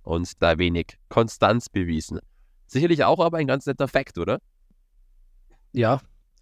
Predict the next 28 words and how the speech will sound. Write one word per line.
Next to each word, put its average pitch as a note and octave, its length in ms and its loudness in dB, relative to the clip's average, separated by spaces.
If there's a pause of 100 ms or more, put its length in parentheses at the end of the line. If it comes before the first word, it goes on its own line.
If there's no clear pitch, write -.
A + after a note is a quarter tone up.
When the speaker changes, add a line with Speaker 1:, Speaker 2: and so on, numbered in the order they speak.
(340)
Speaker 2:
aber A#2 160 0
das A2+ 140 0
hört A#2+ 120 0
sich B2 120 -2
schon A2+ 140 2
besser A2+ 240 0
an. G#2+ 180 0
Ja, A2+ 160 0
hab A#2 100 0
ich A2 140 -6
mich, - 300 -6 (840)
hab A#2 140 0
ich A#2 140 0
mich B2 160 0
jetzt - 180 -4
natürlich A#2+ 600 -4
schön B2 240 0
blamiert A#2+ 340 0
mit A#2+ 220 0
meinen, A#2+ 380 -2
<laughs> - 0 -
äh, B2 640 0 (180)
mit C3 120 -2
meinen B2 340 0
Künsten C#3 480 -2
hier. B2+ 220 0 (520)
Aber, G#2+ 800 2 (120)
ähm, G2+ 520 0